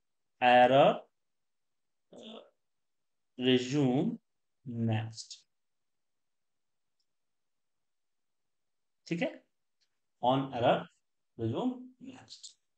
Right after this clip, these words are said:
अब यहाँ पे हम क्या करेंगे,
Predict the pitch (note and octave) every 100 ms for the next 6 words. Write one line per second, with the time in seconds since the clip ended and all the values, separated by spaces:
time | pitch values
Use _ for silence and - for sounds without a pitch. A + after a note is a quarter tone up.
0 | _ _ _ _ _ _ _ _ _ _
1 | _ _ D3 E3+ E3+ E3+ F3+ G#3+ A3 F#3
2 | F3 F3+ G3 - - - D3+ E3+ E3+ D#3+
3 | D#3+ E3 F3+